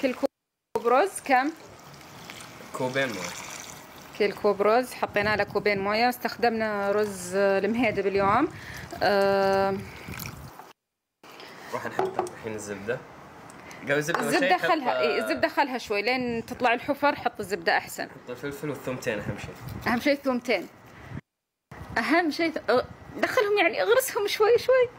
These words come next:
Speaker 1: بس لا تحوسون الرز كثير عشان ما يتكسر معاكم، خلوه على حرارة عالية لحد ما تبدأ تظهر إيش؟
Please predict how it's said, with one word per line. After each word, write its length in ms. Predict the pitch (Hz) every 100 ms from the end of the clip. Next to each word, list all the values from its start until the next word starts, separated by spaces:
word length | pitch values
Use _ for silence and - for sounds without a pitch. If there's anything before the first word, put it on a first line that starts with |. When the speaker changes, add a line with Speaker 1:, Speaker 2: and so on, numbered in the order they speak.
| - - - -
Speaker 1:
بس 240 | 220 -
لا 100 | 262
تحوسون 520 | - - 285 294 277 254
الرز 400 | 220 247 233 226
كثير 300 | - 277 247
عشان 280 | 220 247
ما 80 | 226
يتكسر 480 | 226 - 226 - 202
معاكم، 400 | 190 180 190 208
خلوه 280 | - 254 254
على 160 | 220
حرارة 360 | 233 240 247 247
عالية 380 | 220 247 269 302
لحد 300 | 277 254 233
ما 100 | 233
تبدأ 320 | 233 226 220
تظهر 360 | 226 233 262 240
إيش؟ 340 | 226 233